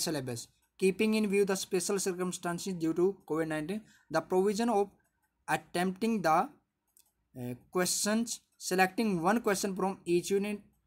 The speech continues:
is drawn, withdrawn for the, this semester। The student can attempt any five question out of nine question। वही है, अ, लगभग वही आपका फॉर्मेट रहेगा क्वेश्चन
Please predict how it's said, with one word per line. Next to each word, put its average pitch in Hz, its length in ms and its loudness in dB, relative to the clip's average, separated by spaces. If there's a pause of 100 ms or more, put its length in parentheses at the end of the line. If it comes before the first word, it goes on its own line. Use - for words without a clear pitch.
(200)
is 175 200 0
drawn, 180 500 0
withdrawn 180 520 2
for 190 200 0
the, 196 280 0
this 180 260 0
semester। 139 420 -6
The 139 140 -6
student 214 520 -2
can 196 160 -2
attempt 202 420 -2
any 185 220 -4
five 180 360 0
question 196 300 -4
out 180 200 -2
of 180 120 -2
nine 156 320 -2
question। 175 340 -6 (420)
वही 170 380 0
है, 208 160 4 (480)
अ, 143 160 -6
लगभग 180 440 0 (100)
वही 185 260 2
आपका 175 280 2
फॉर्मेट 160 420 -2
रहेगा 160 220 4
क्वेश्चन 165 380 -2